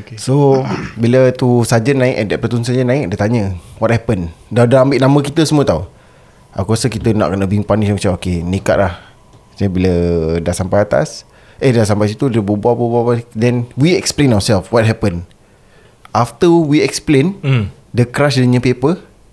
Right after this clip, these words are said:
Speaker 2: Then, aku can see dia punya air muka tu macam, dia understand.
Speaker 3: Hmm.
Speaker 2: Or maybe he knows that benda ni memang common around this, ah, apa ni, around the camp.
Speaker 3: Hmm.
Speaker 2: So, macam, cakap, "It's okay.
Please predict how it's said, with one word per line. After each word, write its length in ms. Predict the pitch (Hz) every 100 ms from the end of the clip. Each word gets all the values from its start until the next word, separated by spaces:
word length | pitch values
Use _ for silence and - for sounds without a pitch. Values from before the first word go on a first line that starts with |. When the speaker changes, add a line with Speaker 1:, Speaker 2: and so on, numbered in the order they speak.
| _ _ _ _ _ _ _ _ _
Speaker 2:
Then, 320 | 127 123 123
aku 320 | - 107 - -
can 220 | 151 139
see 420 | - 190 190 180
dia 100 | 135
punya 300 | 131 131 127
air 160 | 131 139
muka 160 | 147
tu 140 | 190 165
macam, 420 | 123 120 113 110 - _
dia 180 | - 156
understand. 640 | 156 139 135 120 98 92
Speaker 3:
Hmm. 380 | - 123 107 95
Speaker 2:
Or 120 | - 127
maybe 240 | 127 156
he 240 | 123 131
knows 260 | 135 156 151
that 240 | 110 95 - - - - -
benda 260 | 110 123 143
ni 140 | 160
memang 240 | 143 123
common 340 | 123 139 143 131
around 240 | 117 123 123
this, 260 | 123 -
ah, 300 | - 104 104
apa 100 | 107
ni, 140 | 160 175
around 420 | 107 113 110 110
the 80 | 104
camp. 320 | 110 95 95 -
Speaker 3:
Hmm. 300 | 110 104 92 - _ _ _
Speaker 2:
So, 160 | - 117
macam, 400 | 107 107 98 101 - _
cakap, 200 | - -
"It's 140 | 107 -
okay. 260 | - 101